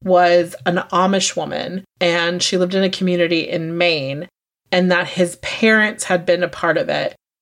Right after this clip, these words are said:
And, and then one more tip, I should say,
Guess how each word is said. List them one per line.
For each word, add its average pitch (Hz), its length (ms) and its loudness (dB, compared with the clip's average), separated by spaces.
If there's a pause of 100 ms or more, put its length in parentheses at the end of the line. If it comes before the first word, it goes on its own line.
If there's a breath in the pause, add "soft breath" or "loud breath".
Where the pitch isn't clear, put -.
(480)
And, 220 280 2
and 196 200 4
then 196 220 4
one 196 160 2
more 185 160 4
tip, 180 320 -2
I 165 80 -2
should 180 180 -6
say, 160 240 -2